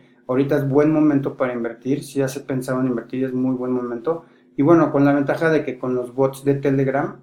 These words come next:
con lo-, con los de iCenter, nosotros estamos, pues, aparte de que la moneda, como cuando tú inviertes en Ether,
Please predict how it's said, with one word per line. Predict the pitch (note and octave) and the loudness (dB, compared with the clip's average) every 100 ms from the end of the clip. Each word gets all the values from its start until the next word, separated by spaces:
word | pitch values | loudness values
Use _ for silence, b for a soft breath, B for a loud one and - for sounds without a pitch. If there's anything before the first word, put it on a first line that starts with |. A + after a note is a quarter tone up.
| - - | -20 -16
con | - B2+ | -8 -6
lo-, | B2+ | -6
con | B2+ A#2+ | -6 -6
los | A#2 | -4
de | B2 B2+ | -2 0
iCenter, | C#3+ C#3 C#3 C#3 D3 | 0 2 0 2 0
nosotros | C#3 C#3 C#3 C#3 | 0 -2 -4 -6
estamos, | - C#3 C3+ C3+ - b b b b _ _ | -2 2 2 0 -6 b b b b _ _
pues, | - C#3+ | -2 0
aparte | C#3+ D#3 E3 F#3+ | 2 0 2 2
de | E3+ | 2
que | E3 | 2
la | C3 B2+ | 0 2
moneda, | C3 C3+ C#3 D3 C#3+ - | 2 4 4 2 0 -6
como | C#3 C3+ | -6 -6
cuando | - C#3 C#3 C#3 | 0 2 2 0
tú | |
inviertes | D#3+ E3 D#3+ - - | 2 2 2 -2 -6
en | B2+ C3 | 0 2
Ether, | C#3+ D#3 G#3+ - | 2 0 -2 -4